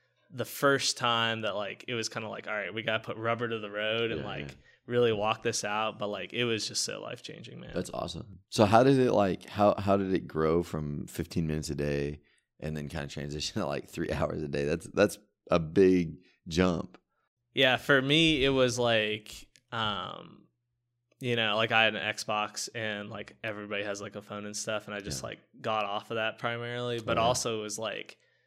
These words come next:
Speaker 1: it just got to a point, like, we talked about how, like, um,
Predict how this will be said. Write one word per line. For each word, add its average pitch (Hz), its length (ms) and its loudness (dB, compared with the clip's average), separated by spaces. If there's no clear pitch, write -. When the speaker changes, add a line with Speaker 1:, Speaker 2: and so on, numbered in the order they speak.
Speaker 1:
it 143 120 2
just 143 200 2
got 131 200 6
to 131 80 -4
a - 20 -12
point, 123 180 -4
like, 113 100 -2
we 113 80 -4
talked 113 240 -2
about 110 140 -4
how, 107 100 -2
like, 104 280 -8
um, 98 540 -6